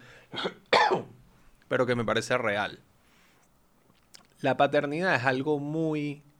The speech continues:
muy importante y muy bello en la vida de una persona.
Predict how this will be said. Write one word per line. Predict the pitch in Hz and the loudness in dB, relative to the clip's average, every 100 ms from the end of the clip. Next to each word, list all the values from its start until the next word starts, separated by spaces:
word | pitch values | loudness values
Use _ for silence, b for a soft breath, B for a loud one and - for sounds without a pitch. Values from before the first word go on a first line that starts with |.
| _ | _
muy | - 127 131 135 131 127 | -10 -4 -2 0 -2 -4
importante | 127 104 104 - 131 139 139 143 - b b b b | -8 -6 -6 -2 -4 -4 -6 -8 -10 b b b b
y | 123 | -6
muy | 120 123 | -4 -2
bello | 127 135 117 123 131 127 160 | 2 2 2 -2 -6 -12 -8
en | 117 | -4
la | |
vida | 113 131 117 | 0 0 0
de | 113 | -4
una | 117 | -8
persona. | - - - 123 | -10 -10 -12 -12